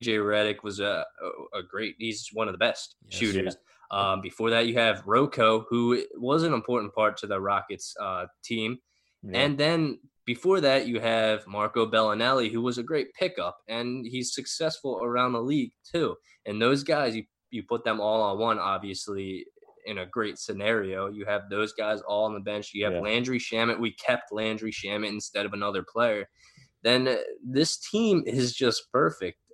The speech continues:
Speaker 1: uh, personally. That's, but you change out the coach, and the
Speaker 3: Mm-hmm.
Speaker 1: problems seem to go away.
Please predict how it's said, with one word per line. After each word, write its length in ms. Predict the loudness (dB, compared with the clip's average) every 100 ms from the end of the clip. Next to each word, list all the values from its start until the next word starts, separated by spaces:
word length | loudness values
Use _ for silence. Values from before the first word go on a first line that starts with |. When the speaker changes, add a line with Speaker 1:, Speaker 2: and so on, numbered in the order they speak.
| -2
Speaker 1:
uh, 320 | 0 0 -2 -4
personally. 720 | 2 2 2 -2 -2 -4 -6 -6
That's, 420 | -6 -6 -8 -12 -14 -20 -20 _ _ -14 -14 _
but 160 | 0 2
you 60 | -2
change 300 | 0 2 4
out 140 | 4
the 80 | 2
coach, 500 | 2 6 8 6 0
and 380 | -2 -2 -4 -6
the 240 | -10 -8 -2
Speaker 3:
Mm-hmm. 40 |
Speaker 1:
problems 420 | 2 2 2 -4
seem 160 | -4 -4
to 80 | -2
go 120 | 0
away. 280 | 2 2